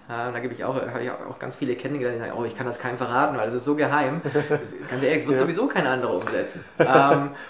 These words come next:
Speaker 1: und
Speaker 2: Ja.
Speaker 1: dann setz es auch wirklich um, setz dich hin. Wenn du
Speaker 2: Mhm.
Speaker 1: de-, wenn du davon überzeugt bist, ähm,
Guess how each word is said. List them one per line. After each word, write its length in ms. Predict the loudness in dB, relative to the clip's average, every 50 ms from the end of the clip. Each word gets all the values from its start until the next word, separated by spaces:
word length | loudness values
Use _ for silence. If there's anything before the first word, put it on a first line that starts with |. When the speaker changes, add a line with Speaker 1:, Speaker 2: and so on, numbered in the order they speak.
| -10 -4 2
Speaker 1:
und 320 | 4 4 4 4 2 2 4
Speaker 2:
Ja. 140 | 6 6 6
Speaker 1:
dann 180 | 6 4 2
setz 220 | 2 0 0 -2 -4
es 100 | -4 -4
auch 140 | -4 -2
wirklich 260 | -4 -4 -4 -6 -4 -2
um, 180 | -2 -2 0
setz 240 | 0 -2 -2 -2 -4
dich 160 | -4 -6 -4 -4
hin. 280 | -4 -4 -4 -4 -6 -4 -2
Wenn 140 | -2 0 0
du 120 | 0 0
Speaker 2:
Mhm. 40 | 0
Speaker 1:
de-, 140 | 0 0 0
wenn 100 | -2 -2
du 80 | 0 0
davon 220 | 0 0 0 -2
überzeugt 580 | -4 -4 -4 -4 -2 -2 -2 -2 -2 -4 -6 -4
bist, 380 | -4 -4 -4 -6 -10 -16 -10 -4
ähm, 540 | -2 2 4 4 4 4 4 2 0 -4